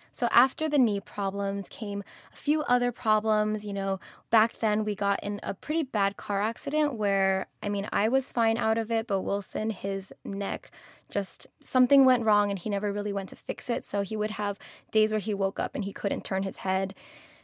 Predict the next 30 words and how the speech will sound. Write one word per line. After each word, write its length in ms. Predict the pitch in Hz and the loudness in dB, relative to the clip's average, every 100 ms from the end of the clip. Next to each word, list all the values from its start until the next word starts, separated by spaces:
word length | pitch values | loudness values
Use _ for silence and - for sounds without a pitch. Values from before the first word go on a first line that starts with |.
| _ | _
Things 240 | 254 277 | 8 8
like 160 | 269 247 | 8 6
that, 200 | 208 165 | 4 2
just 140 | 214 | 0
serious 560 | - - 269 285 285 294 | -2 4 8 10 8 6
<laughs> 40 | |
issues 500 | 233 226 - 240 233 | 2 2 2 4 4
that 160 | 220 196 | 2 0
he'd 180 | 208 202 | 0 0
had 180 | 220 214 | -2 -2
to 60 | |
go 180 | 214 226 | 0 0
to 120 | 220 | 0
multiple 440 | 208 196 - 220 233 | -2 -4 -6 -6 -2
doctors 520 | 208 202 - 196 - | -2 -4 -6 -6 -6
for. 340 | - 202 202 | -4 0 2
And 220 | 196 202 196 | 0 0 -2
then 160 | 196 | -4
for 160 | 190 208 | -4 -4
the 120 | 202 | -4
past 400 | - 202 202 - - - - | 2 2 2 -4 -12 -20 -10
two 320 | - - 285 277 | -6 2 4 4
years, 540 | 220 208 190 190 185 | 2 2 2 0 -2
he's 300 | - 202 208 | -6 -6 -6
had 320 | - 208 202 - - | -4 -2 -4 -8 -20
chronic, 640 | - - 247 233 226 226 - - | -18 0 4 6 6 4 -2 -2
almost 400 | 226 233 233 - | 4 4 4 0
daily 580 | - 208 214 214 208 208 | 0 2 2 0 0 -2
migraines, 760 | - 196 202 240 269 302 330 - - - - | -6 -6 -4 2 4 4 2 -4 -14 -20 -6
which 320 | 220 220 - | -2 0 -2